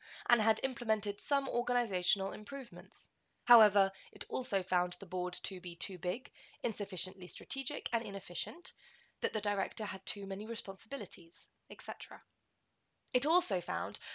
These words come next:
that there was, quote, "an inconsistent mix of information about values, purpose, and strategic objectives," close quote, and various other failings in such matters as oversight of casework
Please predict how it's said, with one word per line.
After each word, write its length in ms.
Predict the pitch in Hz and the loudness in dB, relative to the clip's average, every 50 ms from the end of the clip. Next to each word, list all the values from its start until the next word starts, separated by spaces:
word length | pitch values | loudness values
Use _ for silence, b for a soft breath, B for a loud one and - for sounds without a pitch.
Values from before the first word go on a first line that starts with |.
| B B | B B
that 100 | 254 254 | 0 6
there 160 | - 233 220 | 8 8 8
was, 280 | 202 196 196 196 190 - | 8 6 2 2 2 0
quote, 360 | - - 214 202 196 - - | -4 2 2 2 2 2 -2
"an 120 | 220 220 | -4 -2
inconsistent 800 | - 262 294 285 - 294 294 254 - 240 - - - 226 - - | -2 -4 -4 -4 -6 -6 -6 -6 -8 -10 -10 -10 -10 -10 -10 -8
mix 260 | 220 226 - - - | -8 -8 -8 -10 -12
of 180 | - - 202 - | -8 -8 -6 -6
information 600 | 220 226 - - 240 190 180 175 - - 185 180 - | -6 -8 -8 -4 -4 -2 0 0 0 0 0 -2 -2
about 300 | 190 190 - 180 190 - - | 0 2 2 2 2 0 2
values, 400 | - 226 226 233 233 233 226 220 | 4 4 4 4 2 -4 -4 -6
purpose, 440 | - - - 185 170 - 185 180 - - | -6 -4 -4 -4 -2 -2 -4 -6 -6 -6
and 140 | - 190 175 | -8 -8 -8
strategic 520 | - - - - - 185 175 - 170 - - | -8 -10 -8 -8 -8 -6 -6 -6 -6 -6 -10
objectives," 640 | - 175 - - - - - - 160 - - - - _ _ _ _ - | -12 -8 -8 -8 -8 -8 -12 -16 -12 -10 -10 -10 -10 _ _ _ _ -8
close 220 | - 180 160 - | -6 -6 -6 -6
quote, 300 | - - 185 - - - - B B B B B B B | -10 -16 -18 -16 -16 -18 -20 B B B B B B B
and 140 | B 226 214 | B 4 6
various 400 | 185 185 175 175 180 180 175 165 - | 8 8 8 8 8 4 2 0 2
other 180 | - 247 277 262 | 2 2 2 2
failings 520 | - 208 185 180 180 180 180 180 180 - B B B B | 0 0 0 0 0 -2 -4 -4 -8 -12 B B B B
in 120 | - 202 | -8 -6
such 260 | 185 - - - - - | 0 0 0 0 0 0
matters 340 | 214 202 - - 190 180 - | -2 -2 -2 -4 -6 -4 -2
as 200 | - 190 180 - - | -2 -2 -2 -2 -2
oversight 460 | 254 254 240 247 226 - 190 170 - | -2 -2 -2 -2 -4 -4 -4 -6 -6
of 80 | - - | -8 -8
casework 560 | - 233 220 208 - - 196 185 202 - - | -6 -6 -4 -4 -4 -2 -2 -2 -2 -4 -8